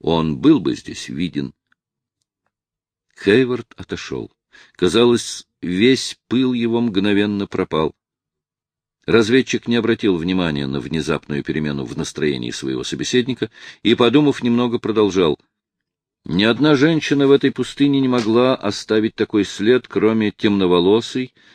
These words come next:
или ее сестры. Мы знаем, что первая была здесь, но где следы второй? Пойдем дальше по этим следам,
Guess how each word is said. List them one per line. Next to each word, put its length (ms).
или 200
ее 340
сестры. 540
Мы 140
знаем, 400
что 260
первая 500
была 380
здесь, 480
но 200
где 220
следы 340
второй? 400
Пойдем 340
дальше 380
по 80
этим 220
следам, 440